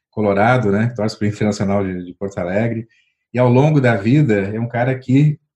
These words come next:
vem tentando se expressar, né, através das artes plásticas, né, e profissionalmente através da, da direção de arte, do design, né, e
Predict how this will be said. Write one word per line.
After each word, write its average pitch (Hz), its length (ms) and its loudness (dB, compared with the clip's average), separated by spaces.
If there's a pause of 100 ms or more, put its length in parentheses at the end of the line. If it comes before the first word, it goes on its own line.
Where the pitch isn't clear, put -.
(360)
vem 117 260 0
tentando 120 1200 0 (280)
se 120 100 -4
expressar, 117 640 0
né, 101 120 -2
através 101 400 -4
das 98 120 -4
artes 98 300 -6
plásticas, 127 640 0 (360)
né, 110 220 -2
e 127 100 2
profissionalmente 131 920 2
através 113 560 -2
da, 101 320 0
da 95 120 -2
direção 98 380 -4
de 110 140 -2
arte, 120 500 0
do 95 160 -6
design, 101 640 2 (480)
né, 107 280 -8 (120)
e 104 720 0